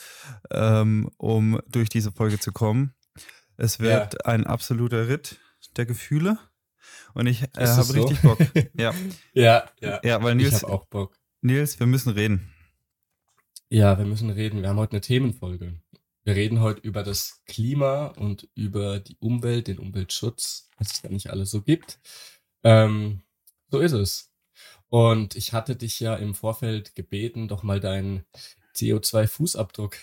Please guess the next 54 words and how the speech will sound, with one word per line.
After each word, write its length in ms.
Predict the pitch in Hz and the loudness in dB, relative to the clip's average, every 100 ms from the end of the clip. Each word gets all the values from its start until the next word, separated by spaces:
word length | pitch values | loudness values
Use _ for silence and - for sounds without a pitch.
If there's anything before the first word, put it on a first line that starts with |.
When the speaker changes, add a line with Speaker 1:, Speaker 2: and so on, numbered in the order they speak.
| - | -10
Speaker 2:
zu 140 | - | -4
messen 460 | 104 101 - 98 90 - _ - - | -2 0 -2 -2 -8 -10 _ -20 -14
oder 220 | 101 101 98 | -6 -4 -2
mal, 320 | 95 92 92 110 | -4 -4 -8 -10
ähm, 420 | 92 92 90 90 - | -12 -10 -10 -14 -12
den, 260 | 95 92 90 | -10 -8 -10
den 180 | 90 92 | -12 -8
Calculator 560 | 101 95 113 95 98 98 | -2 -2 -2 -4 -4 -4
durchzugehen. 640 | 98 - 101 92 87 85 _ - _ | -6 -6 -8 -10 -12 -14 _ -20 _
Da 100 | 113 | -4
richte 200 | 107 117 | -2 -4
ich 60 | - | -6
direkt 200 | 120 - | -8 -4
mal 80 | 113 | -4
die 80 | 110 | -2
Frage 280 | 110 110 | -2 0
an 100 | 110 | -2
dich, 120 | 120 113 | -4 -4
was 120 | 107 | -4
ist 60 | 117 | -4
denn 100 | 107 | -2
rausgekommen? 520 | 143 - 98 92 95 | -2 -2 -6 -6 -6
Wie 60 | |
viele 140 | 104 95 | -4 0
Erden 280 | 110 113 107 | 0 -2 -4
brauchst 380 | 98 113 - | -2 -2 -2
du 80 | 90 | -8
denn, 280 | 82 82 87 - | -14 -14 -16 -12
wenn 180 | 90 90 | -12 -6
jeder 220 | 92 90 | -6 -6
so 80 | 90 | -6
leben 260 | 90 90 | -8 -6
würde 220 | 90 90 | -6 -6
wie 80 | 87 | -10
du? 200 | 80 82 - | -12 -14 -10
Speaker 1:
Wir 420 | 107 107 135 143 | -6 -2 0 -2
bräuchen, 920 | - 127 113 135 - 165 170 175 160 _ | -4 -2 0 -2 -2 -2 0 -2 -6 _
bräuchten 600 | - 127 - - 156 165 | -6 -4 -4 -4 -2 -2
zwei 260 | - - 117 | -4 -4 -4
Komma 280 | - 123 113 | 0 -2 -2
zwei 260 | - 110 110 | -4 -4 -4
drei 280 | - 101 | -2 -2
Erden. 440 | - 98 95 92 87 _ _ _ _ _ _ | 0 0 0 -4 -10 _ _ _ _ _ _
Speaker 2:
Ja, 280 | 101 95 101 | 2 4 4
da 80 | 95 | 2
hab 80 | 90 | -4
ich 100 | - | -8
gewonnen. 320 | 90 90 92 | -10 -8 -8
Ich 100 | 87 | -8
bin 140 | 90 | -10
bei 80 | 87 | -10
eins 160 | 82 - | -10 -8
Komma 220 | 90 85 | -6 -6
acht. 320 | - - - | -10 -14 -16